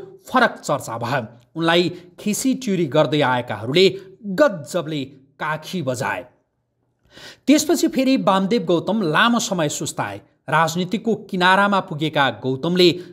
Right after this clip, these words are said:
खै के सोचेको नि त्यो उनै जानुन्, तर केही साता अघि राष्ट्रिय सभा बैठकबाट बाहिरिँदा बाहिरिँदै उनले ओलीले बोलाए बिना शर्त एमाले जान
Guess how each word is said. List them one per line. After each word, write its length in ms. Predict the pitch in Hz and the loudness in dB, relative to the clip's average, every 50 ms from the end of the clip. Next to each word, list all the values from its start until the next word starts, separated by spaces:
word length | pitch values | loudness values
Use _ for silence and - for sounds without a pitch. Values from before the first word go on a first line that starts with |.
| - - | -16 -6
खै 160 | - 285 330 285 | -2 0 0 0
के 200 | 302 - 254 226 | 2 0 0 0
सोचेको 540 | - - - - 233 226 - 196 - - 143 | 0 -2 -2 -2 0 0 0 -2 -2 -2 -4
नि 200 | 143 151 170 180 | -4 -2 -2 -4
त्यो 180 | 175 180 180 160 - - 226 | -4 -4 -4 -4 -4 -4 -4
उनै 180 | 220 220 202 | -2 0 0
जानुन्, 400 | 156 165 143 131 127 117 107 98 - _ _ _ _ | 0 0 -2 -2 -4 -6 -8 -10 -14 _ _ _ _
तर 160 | - 165 165 156 143 - - - - _ | 2 4 4 4 4 2 -4 -12 -20 _
केही 280 | - - 175 165 196 202 | -2 -2 0 0 0 -2
साता 380 | - - 202 160 147 - 127 123 | -2 0 0 0 0 -2 -4 -4
अघि 260 | 123 135 147 180 190 170 180 - - - - | -4 -2 -2 0 0 -2 -2 -6 -14 -6 -2
राष्ट्रिय 480 | 131 170 185 175 175 - 240 240 240 233 | 0 2 2 0 0 -4 -4 -4 -2 -2
सभा 360 | 240 - 214 185 180 180 170 147 131 | -4 -4 -4 -2 0 -2 -2 -2 -2
बैठकबाट 540 | 147 151 147 - 202 190 - 180 170 - - 143 123 104 | -6 -6 -6 -6 -6 -2 0 0 0 0 0 -4 -4 -2
बाहिरिँदा 520 | 104 143 156 170 170 160 160 156 156 143 135 104 104 | -2 -2 0 0 0 -2 0 0 2 0 0 0 -2
बाहिरिँदै 480 | - 135 139 170 180 208 202 185 196 190 165 - - - - _ - 220 | -4 -2 0 0 0 2 4 4 4 4 2 -2 -8 -16 -20 _ -8 -6
उनले 280 | 202 185 165 156 180 226 - - - - - _ - | -4 -2 0 0 0 0 -2 -6 -12 -20 -20 _ -4
ओलीले 380 | 190 190 190 196 220 220 240 226 | -2 0 0 0 0 0 0 -2
बोलाए 460 | 147 135 143 143 143 143 160 185 196 185 139 | 0 0 0 0 2 2 2 2 0 0 -2
बिना 300 | 123 147 156 160 165 175 175 | -2 -4 -2 0 0 0 -2
शर्त 640 | 180 - - 208 196 196 170 147 113 101 - - 156 | -2 -2 0 0 0 2 0 0 -2 -2 -6 -6 -2
एमाले 320 | 151 160 151 143 139 139 | 0 2 2 2 0 -2
जान 300 | 127 120 131 123 123 139 | -4 -4 -4 -2 0 0